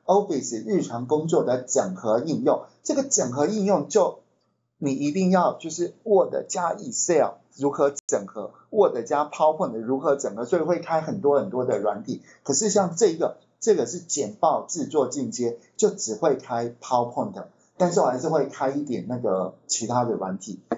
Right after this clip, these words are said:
那就点选这个范例下载，点范例下载之后呢，这边是不是有很多范例？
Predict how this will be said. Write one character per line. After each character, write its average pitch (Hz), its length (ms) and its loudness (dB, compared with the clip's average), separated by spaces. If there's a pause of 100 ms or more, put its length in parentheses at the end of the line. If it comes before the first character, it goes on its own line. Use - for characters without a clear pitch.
那 190 340 2 (100)
就 180 140 2
点 143 260 0
选 180 160 0
这 175 100 -2
个 156 140 4
范 147 240 0
例 156 220 -4
下 123 260 -4
载， - 260 -6 (800)
点 170 440 2
范 180 200 2
例 170 120 -4
下 165 200 0
载 117 160 -6
之 - 160 -4
后 175 180 2
呢， 147 240 -2 (180)
这 220 140 4
边 214 180 2
是 208 100 -6
不 190 40 2
是 180 80 6
有 175 100 6
很 165 140 -4
多 139 180 4
范 127 220 -2
例？ - 180 -6